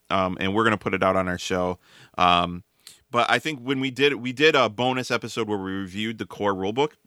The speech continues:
for it as one of our sister games, and, um, when we ended up getting it done, I had to go look this up. Um,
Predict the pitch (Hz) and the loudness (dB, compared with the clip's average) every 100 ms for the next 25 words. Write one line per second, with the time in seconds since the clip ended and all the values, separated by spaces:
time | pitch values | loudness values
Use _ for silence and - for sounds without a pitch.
0 | _ 147 151 170 - _ 101 107 101 113 | _ 0 2 4 0 _ 0 0 0 0
1 | 104 98 127 - 101 98 92 - - - | 2 0 -4 -4 -4 -4 -4 -8 -18 -18
2 | - 104 101 101 101 98 95 92 _ - | 0 2 2 2 0 2 0 -6 _ -4
3 | 107 123 127 120 156 143 131 - _ _ | -2 0 2 2 4 4 4 2 _ _
4 | - 104 117 113 95 117 107 101 120 110 | -18 -2 -2 0 0 2 2 2 2 0
5 | 98 90 95 92 - 98 - - 92 90 | -2 -2 -4 -6 -2 0 0 -4 -4 -4